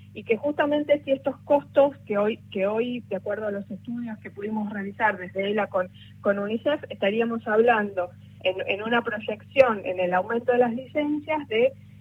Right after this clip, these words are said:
cero punto catorce por ciento del Producto Bruto, que comparativamente con otras discusiones, por ejemplo, cuando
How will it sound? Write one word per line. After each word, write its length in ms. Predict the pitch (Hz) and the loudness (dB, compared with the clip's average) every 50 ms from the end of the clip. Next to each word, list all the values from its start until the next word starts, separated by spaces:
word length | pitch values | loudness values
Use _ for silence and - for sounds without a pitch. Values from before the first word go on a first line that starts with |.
| - - - - | -20 -20 -12 2
cero 240 | - 294 277 285 277 | 4 4 6 6 2
punto 300 | - 262 247 247 247 233 | 2 -2 -2 -2 -4 -2
catorce 420 | 220 220 208 208 240 240 240 254 247 | 0 0 0 0 -2 -2 -2 -2 0
por 200 | 220 190 196 196 | 0 0 -2 -2
ciento 320 | - 220 214 226 226 226 220 | -4 -6 -6 -4 0 0 2
del 160 | 208 202 202 | 2 0 0
Producto 460 | - 185 190 190 190 - - 185 185 | -2 -2 -2 -2 -2 -2 -2 0 0
Bruto, 400 | 190 190 185 170 170 - - - - - - | 0 -2 -6 -10 -12 -16 -18 -20 -20 -16 -10
que 120 | - 202 - | -8 -6 -4
comparativamente 920 | - 196 196 202 196 196 202 208 269 277 302 277 269 269 277 277 269 262 | -4 -2 -2 0 0 0 0 -2 -2 0 0 2 2 2 2 2 2 0
con 140 | 240 233 226 | 0 0 -2
otras 260 | 240 247 254 240 240 | -2 0 0 0 2
discusiones, 680 | 233 240 214 - 233 226 - - 302 311 294 277 247 233 | 0 -2 -2 -4 -8 -10 -6 -4 -2 0 0 0 -2 -2
por 140 | - - 170 | -4 -6 -8
ejemplo, 340 | 180 - 254 233 233 220 202 | -4 -4 -4 -2 0 -2 -2
cuando 300 | 196 190 180 180 180 | -2 -4 -6 -6 -8